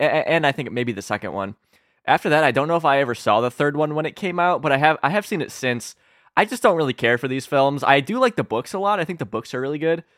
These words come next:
But, uh, yeah, the movies just never really did anything for me. And Prisoner of Azkaban being my least favorite Harry Potter book, because, I don't know, I remember just thinking it was kinda boring. Now, this is, like,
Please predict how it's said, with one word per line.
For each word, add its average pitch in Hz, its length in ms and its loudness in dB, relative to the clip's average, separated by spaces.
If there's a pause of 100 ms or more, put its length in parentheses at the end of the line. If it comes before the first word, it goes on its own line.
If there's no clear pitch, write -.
(240)
But, 131 360 0 (100)
uh, 113 320 2
yeah, 110 160 2
the 110 80 -4
movies 120 400 -4
just - 300 -14
never 107 280 0
really 101 360 -4 (240)
did 113 160 -2
anything 117 380 -6
for 120 220 -4
me. 117 280 -2
And 120 360 2 (300)
Prisoner 190 280 4
of 139 60 2
Azkaban 127 720 4
being 127 220 0
my 117 140 4
least 127 380 -2
favorite 117 320 0
Harry 110 260 -2
Potter 117 420 2
book, 139 400 -4 (300)
because, 123 640 2
I 120 100 4
don't 123 80 2
know, 117 120 2
I 110 80 6
remember 131 280 0
just 123 140 -8
thinking 123 180 -4
it 120 60 -2
was 107 100 -8
kinda 117 160 0
boring. 101 460 -4
Now, 107 120 0
this 120 160 -2
is, 117 160 -6
like, 110 180 -2